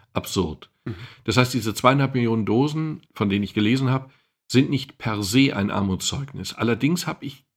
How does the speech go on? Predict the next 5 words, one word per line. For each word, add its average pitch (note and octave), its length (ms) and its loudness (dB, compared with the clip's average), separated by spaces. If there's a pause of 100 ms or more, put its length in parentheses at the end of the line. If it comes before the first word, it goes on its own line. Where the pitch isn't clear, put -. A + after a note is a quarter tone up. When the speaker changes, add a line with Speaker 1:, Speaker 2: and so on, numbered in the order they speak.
Speaker 1:
gelesen, C3 560 -2
dass - 280 -6 (100)
anderthalb D3 480 0
Millionen G2+ 380 0
AstraZeneca-Dosen G2 1200 -4